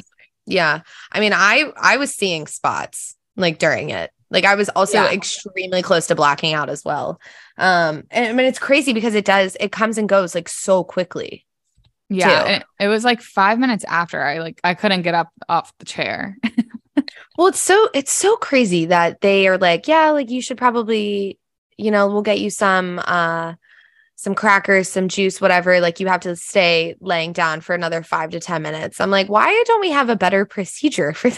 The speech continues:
Speaker 1: <laughs> this?" Like,
Speaker 2: Well, not only that, you're not even required to bring someone to your appointment with you. Like, you can, most people go alone, like, not knowing what is going to happen,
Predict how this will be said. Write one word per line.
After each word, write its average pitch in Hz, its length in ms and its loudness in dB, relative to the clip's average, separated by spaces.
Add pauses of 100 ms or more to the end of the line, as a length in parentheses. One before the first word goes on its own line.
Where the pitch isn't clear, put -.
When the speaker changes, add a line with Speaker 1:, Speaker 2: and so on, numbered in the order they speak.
(120)
Speaker 1:
<laughs> - 160 -20
this?" - 480 -2 (140)
Like, 302 340 -6
Speaker 2:
Well, 262 180 0
not 233 280 2
only 359 200 2
that, 214 260 0
you're 214 160 -2
not 233 180 2
even 359 180 -6
required 220 500 -2
to 214 120 -2
bring 185 240 -6
someone 202 220 -4
to 202 40 -2
your 190 100 0
appointment 180 440 -6
with 170 240 -4
you. 226 420 -6 (280)
Like, 208 200 -4
you 220 120 -2
can, 226 300 -2 (260)
most 220 260 -2
people 277 180 -4
go 196 300 0
alone, 180 460 -4
like, 180 160 -6
not 185 240 -2
knowing 180 260 -4
what 170 240 -2 (160)
is 185 120 -8
going 185 200 -4
to 175 60 -8
happen, 170 420 -4